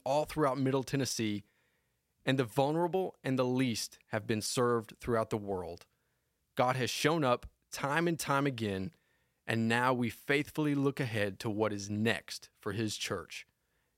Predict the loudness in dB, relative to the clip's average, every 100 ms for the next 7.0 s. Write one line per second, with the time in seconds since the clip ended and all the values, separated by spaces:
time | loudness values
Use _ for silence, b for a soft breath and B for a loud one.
0 | -2 2 4 4 2 0 0 -4 0 2
1 | 4 2 2 2 2 2 -2 -8 -10 -8
2 | -2 4 4 4 0 -4 -2 -4 -4 _
3 | _ _ _ _ _ 2 4 0 2 2
4 | 4 2 -2 -4 -4 0 -2 -2 -8 -6
5 | -6 -4 -6 -12 _ _ _ _ _ _
6 | _ _ _ 2 2 2 2 2 0 -4